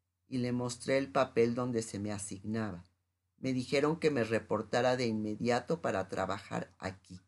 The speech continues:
"Entonces supongo que tienes algo de experiencia artística", sonrió. "Sí, poco más de dos años en la Academia de Praga".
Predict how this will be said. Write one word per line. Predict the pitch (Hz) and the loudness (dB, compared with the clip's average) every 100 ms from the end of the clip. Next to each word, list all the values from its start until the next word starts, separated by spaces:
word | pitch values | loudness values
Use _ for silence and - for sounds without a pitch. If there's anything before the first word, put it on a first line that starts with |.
| _ _ _ _ _ _ _ _ _ _ - | _ _ _ _ _ _ _ _ _ _ -2
"Entonces | 151 151 170 180 214 | -2 4 4 4 2
supongo | - 170 - 143 147 156 | 0 -2 0 2 2 2
que | 139 | -2
tienes | 135 135 139 - - | -2 -4 -4 -6 0
algo | 135 139 143 | 2 2 0
de | 131 | 0
experiencia | 113 - - 117 117 127 123 - 120 | -2 -4 -6 -4 -2 -4 -4 -4 -4
artística", | 117 - 190 202 - - - 90 _ | -6 -8 -6 -6 -8 -16 -18 -20 _
sonrió. | - 104 110 107 123 110 - _ _ _ _ _ _ _ _ | -12 -8 -6 -4 -2 -2 -4 _ _ _ _ _ _ _ _
"Sí, | - 208 226 226 - _ _ _ _ _ | -4 2 2 0 -10 _ _ _ _ _
poco | - 170 175 185 | 2 4 4 4
más | 151 151 | 4 4
de | 156 | 2
dos | 147 139 - | 2 0 0
años | 135 143 156 - | 0 0 -2 -2
en | 123 110 | -2 -2
la | 110 | -2
Academia | - 107 117 120 117 | -2 -2 0 0 0
de | 107 | -2
Praga". | 104 110 101 92 - | -2 -2 -2 -2 -10